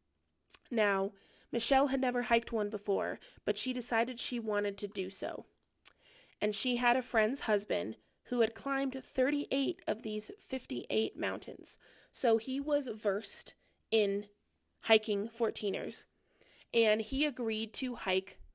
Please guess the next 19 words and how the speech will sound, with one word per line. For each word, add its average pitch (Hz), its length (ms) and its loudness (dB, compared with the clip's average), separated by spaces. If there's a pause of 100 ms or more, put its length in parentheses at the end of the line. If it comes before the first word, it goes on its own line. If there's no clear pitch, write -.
her 269 140 0
first 196 400 -4
fourteener 196 540 -2
with 190 240 -4
her. - 180 -8 (1080)
And 220 160 2
so 214 180 4
on 208 120 2
September 240 480 -2
twenty-fourth, 277 800 -4 (680)
they 214 200 4
made 233 260 2
plans 233 640 0 (200)
to 262 180 -2
hike 208 460 2
Mount 220 480 2 (120)
O'Holy 208 560 4
Cross 190 600 -4 (200)
fourteener. - 720 -4